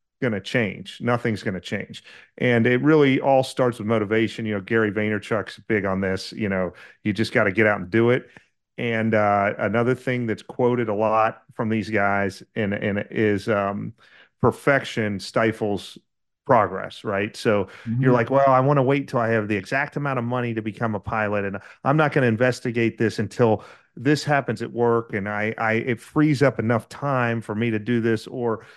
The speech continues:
Speaker 1: if a certain, uh, one of my kids is out of the house," or yada, yada, yada. There's always some sort of event that you're, you're waiting for the perfect moment to do that. And really, you got it all wrong. You really just need to get moving, you know?
Speaker 2: Yep.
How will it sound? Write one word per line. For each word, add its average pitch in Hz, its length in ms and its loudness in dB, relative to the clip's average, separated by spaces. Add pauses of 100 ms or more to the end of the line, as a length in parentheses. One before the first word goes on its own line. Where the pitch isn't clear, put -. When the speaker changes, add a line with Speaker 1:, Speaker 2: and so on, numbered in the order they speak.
(140)
Speaker 1:
if 123 220 -2
a 120 80 2
certain, 135 540 -2
uh, 113 400 -2
one 123 200 0
of 123 60 0
my 113 140 0
kids 117 280 -2
is 104 120 -4
out 113 120 4
of 110 60 0
the 107 80 -2
house," 107 500 -2
or 95 140 -8 (240)
yada, 135 260 4
yada, 127 220 0
yada. 113 240 -2
There's 101 180 -8
always 151 220 0
some 143 200 -2
sort 143 280 2
of 117 100 2
event 110 460 2 (300)
that 117 160 -2
you're, 110 380 0
you're 117 160 0
waiting 131 240 2
for 120 120 -6
the 101 80 -4
perfect - 520 -2
moment 113 420 -2
to 98 80 -10
do 113 280 0
that. 90 320 -2 (260)
And 123 180 2
really, 139 320 6
you 117 280 -2
got 120 200 2
it 107 80 -2
all 107 140 0
wrong. 98 400 -4
You 101 120 -8
really 113 240 2
just 104 220 -6
need 98 160 -4
to 95 80 -6
get 95 220 -6
moving, 95 400 -2 (300)
you 107 160 -4
know? 98 60 -2
Speaker 2:
Yep. 139 260 2